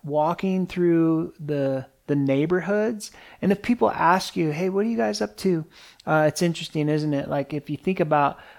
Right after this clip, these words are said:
a church group going around neighborhoods, they usually have something in their hand that they wanna hand you in the way of, like,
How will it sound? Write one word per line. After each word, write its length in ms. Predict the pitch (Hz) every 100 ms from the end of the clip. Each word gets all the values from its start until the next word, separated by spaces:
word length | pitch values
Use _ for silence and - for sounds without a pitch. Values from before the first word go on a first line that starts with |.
| -
a 60 | -
church 380 | - 190 185
group 220 | - 147 -
going 260 | 151 147
around 260 | 147 139 139
neighborhoods, 680 | 151 151 139 143 135 131 - - -
they 80 | 147
usually 320 | 156 190 185
have 180 | 160 151
something 400 | - 165 165 156
in 100 | 143
their 120 | 139
hand 260 | 139 151 147
that 120 | 139
they 80 | 139
wanna 260 | 139 135 131
hand 340 | 151 160 156
you 280 | 143 131 131 - -
in 100 | 147
the 100 | 147
way 300 | 143 143 139
of, 160 | 135 127
like, 340 | 135 131 -